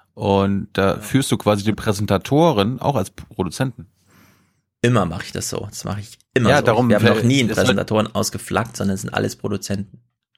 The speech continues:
Speaker 1: Ja, das wär ja der Sinn dahinter.
Speaker 2: Willst du alles bindifferenziert, hierarchisiert, wie in so einer C D U oder was?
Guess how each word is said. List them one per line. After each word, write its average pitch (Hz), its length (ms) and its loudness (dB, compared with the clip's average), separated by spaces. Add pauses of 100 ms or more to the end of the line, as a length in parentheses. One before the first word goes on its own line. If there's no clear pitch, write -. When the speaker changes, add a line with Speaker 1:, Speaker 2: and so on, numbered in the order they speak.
Speaker 1:
Ja, 101 120 -10
das 101 140 -10
wär 110 100 4
ja 110 60 4
der 104 120 2
Sinn 117 180 -2
dahinter. 85 400 -8 (540)
Speaker 2:
Willst 117 180 -4
du - 100 0
alles - 600 -2 (220)
bindifferenziert, 120 1040 -2
hierarchisiert, 117 880 0
wie 117 120 0
in 117 100 0
so 113 80 -2
einer 107 160 -2
C - 140 -2
D 113 100 2
U 135 80 0
oder 107 220 0
was? - 220 -10